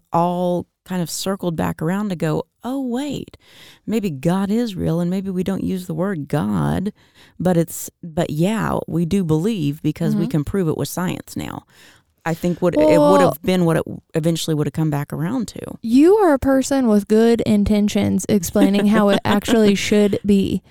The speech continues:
Speaker 1: Right.
Speaker 2: What you're forgetting to do is the sin of mankind through
Speaker 1: Right.
Speaker 2: wherever the fuck that originates from. Don't
Speaker 1: Yeah.
Speaker 2: talk to me about Satan.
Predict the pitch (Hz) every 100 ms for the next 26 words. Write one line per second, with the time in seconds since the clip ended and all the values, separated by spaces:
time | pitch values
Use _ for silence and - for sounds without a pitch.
0 | 233 220 220 202 233 220 226 233 226 220
1 | - - 233 214 277 277 220 202 - 208
2 | 208 202 196 202 214 202 196 196 - 208
3 | 208 196 190 - - - 233 220 202 196
4 | 190 190 190 - 208 196 185 180 180 -
5 | - 202 190 190 190 - 202 196 196 196
6 | 196 190 185 202 190 196 208 196 185 185
7 | 190 190 - 190 185 185 185 160 - -
8 | 208 196 196 196 196 214 - 196 202